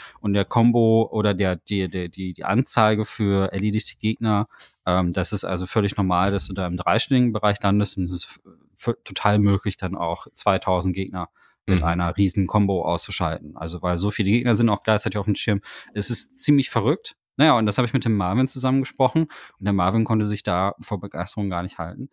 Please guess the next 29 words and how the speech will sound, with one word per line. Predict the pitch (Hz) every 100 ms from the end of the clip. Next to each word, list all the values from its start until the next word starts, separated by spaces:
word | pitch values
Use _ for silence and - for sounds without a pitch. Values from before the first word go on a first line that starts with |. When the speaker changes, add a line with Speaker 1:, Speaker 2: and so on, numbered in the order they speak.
| -
Speaker 1:
weil | 95 131 95 92 92
Speaker 2:
<laughs> |
Speaker 1:
ihn | 101 104
das | 98 - -
total | - - - 180 -
abgeholt | - - 95 98 104
hat | 120 117
mit | 113 101
diesem | 113 95
Speaker 2:
Also | 101
Marvin | 98 101 95
von | 120
den | 107
Runaways, | 98 104 113 107
der | 107 98
ja | 95
auch, | - 95 -
äh, | 101 - 90
meistens | 90 85 92 - 101
hier | 101 85
bei | 87
so | 95
Japan-Themen | 85 85 98 87 95 87
irgendwie | 87 85 85
total | - 95
Speaker 1:
Genau. | 87
Speaker 2:
abgeht. | 98 85 87 101
Ja, | - -
genau. | 104 90